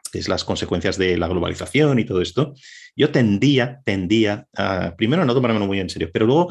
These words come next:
en todo caso, obligado a elegir, me situaba a un lado, si quieres, cosmopolita, ¿no? Fuera lo que fuera eso, ¿no? Pues sí, está bien que, porque sobre todo, como reacciona a lo otro, ¿no? A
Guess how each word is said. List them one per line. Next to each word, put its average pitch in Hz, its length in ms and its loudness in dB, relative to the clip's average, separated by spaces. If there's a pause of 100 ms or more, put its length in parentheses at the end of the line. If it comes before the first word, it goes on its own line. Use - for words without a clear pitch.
(160)
en 107 240 -2
todo 190 240 2
caso, - 420 -4 (120)
obligado 104 340 2
a 123 60 4
elegir, 127 440 0 (140)
me 107 80 -4
situaba 107 380 0
a - 20 2
un 110 140 2
lado, 110 160 0
si - 120 -10
quieres, 104 280 0
cosmopolita, 90 800 -6 (100)
¿no? 101 280 -8 (140)
Fuera 120 220 2
lo 113 80 4
que 95 80 2
fuera 87 220 -2
eso, - 260 -10
¿no? 117 200 -10 (300)
Pues - 140 -6
sí, 147 180 2
está - 240 -4
bien 110 280 -2
que, 101 240 0 (180)
porque 120 220 0
sobre 123 180 -2
todo, 196 300 2
como 131 180 2
reacciona 117 400 0
a 147 40 2
lo 113 120 4
otro, 113 260 2
¿no? 120 280 0
A 107 240 -2